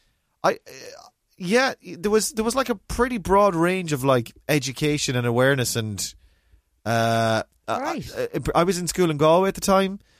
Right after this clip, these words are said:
Speaker 1: and there was, there was, like, there was a lot of kind of streetwise,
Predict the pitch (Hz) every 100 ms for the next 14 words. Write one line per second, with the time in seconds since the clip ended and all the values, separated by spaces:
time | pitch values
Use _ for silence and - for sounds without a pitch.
0 | _ _ _ 131 131 131 123 110 - 131
1 | 131 127 127 131 135 143 131 127 135 151
2 | 120 - 143 120 104 - _ _ _ _
3 | _ _ _ - - - 165 135 143 135
4 | 120 113 -